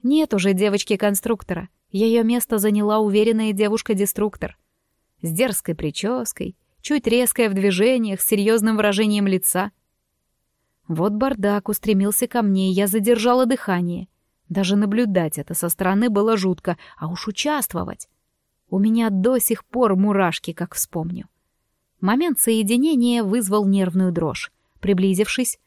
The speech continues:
Бардак не коснулся меня, а просочился внутрь буквально через поры, как дым сквозь щели в оконной раме. Нырнул в рот, в нос, в уши одновременно. Мои глаза закатились,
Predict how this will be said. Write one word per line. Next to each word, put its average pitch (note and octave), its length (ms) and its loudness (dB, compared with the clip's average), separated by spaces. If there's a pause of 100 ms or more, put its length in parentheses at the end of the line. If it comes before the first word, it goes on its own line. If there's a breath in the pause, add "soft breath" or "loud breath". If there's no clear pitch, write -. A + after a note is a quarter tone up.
(220)
Бардак G3+ 420 2
не G#3+ 120 0
коснулся A#3+ 540 -2
меня, G#3+ 340 2
а F3+ 40 0
просочился A3 540 -2
внутрь A#3+ 320 0
буквально G3 580 0
через A3 300 -2
поры, F#3 480 -2
как E3 340 -6
дым A3 360 2
сквозь F3+ 340 -2
щели G3+ 380 0
в G3 40 0
оконной G#3 420 0
раме. G#3+ 420 -4 (600)
Нырнул A#3 440 2
в G3 80 -2
рот, G3 340 -4
в F3 140 -2
нос, G#3 420 -2
в F3+ 100 -4
уши B3 280 0
одновременно. G3+ 720 2 (320 loud breath)
Мои F#3+ 160 2
глаза G3+ 320 2
закатились, G#3+ 580 -2